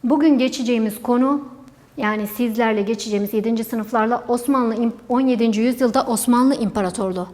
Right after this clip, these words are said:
On yedinci yüzyıl ile ilgili olarak deneyimsiz padişahların yarattığı olumsuzluklar Osmanlı yönetici sınıfının gücünün giderek azalması,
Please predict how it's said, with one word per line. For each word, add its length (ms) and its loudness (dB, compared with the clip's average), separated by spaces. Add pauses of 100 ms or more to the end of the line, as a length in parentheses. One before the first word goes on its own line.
(1200)
On 140 6
yedinci 420 6
yüzyıl 440 4
ile 220 4
ilgili 400 4
olarak 380 4 (400)
deneyimsiz 760 4
padişahların 880 4 (320)
yarattığı 600 4
olumsuzluklar 880 2 (400)
Osmanlı 680 4
yönetici 440 2
sınıfının 680 0 (300)
gücünün 580 2
giderek 480 0
azalması, 680 0